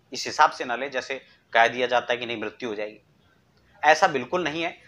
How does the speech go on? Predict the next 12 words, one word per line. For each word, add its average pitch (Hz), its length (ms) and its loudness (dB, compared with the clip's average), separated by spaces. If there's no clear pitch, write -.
शत्रु 196 300 0
षडाष्टक 165 500 4
में 190 120 -6
भी 196 60 -8
सबसे 156 320 -6
पहले 135 320 -2
हमें 139 200 2
उसके 160 220 -4
परिहार 113 480 4
को 139 140 -4
जानना 101 280 -2
चाहिए। 92 320 -16